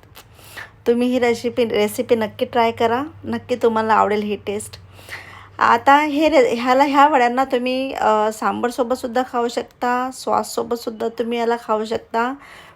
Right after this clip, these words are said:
मी ट्राय केलेले आहेत दह्यासोबत. मी थोडासा घट्ट प्रकारचं दही घेतलेलं आहे, दोन तीन वडे वाटीमध्ये घेऊन त्याच्यावरती मी दही टाकून त्याला मी ट्राय केलेलं आहे.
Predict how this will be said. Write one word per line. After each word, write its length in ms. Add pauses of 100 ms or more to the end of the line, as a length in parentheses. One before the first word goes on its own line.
(100)
मी 300
ट्राय 220
केलेले 360
आहेत 300
दह्यासोबत. 840 (440)
मी 140
थोडासा 420
घट्ट 300
प्रकारचं 540
दही 260
घेतलेलं 460
आहे, 360 (220)
दोन 320
तीन 220
वडे 220
वाटीमध्ये 640
घेऊन 440
त्याच्यावरती 600
मी 160
दही 380
टाकून 420
त्याला 280
मी 120
ट्राय 320
केलेलं 380
आहे. 240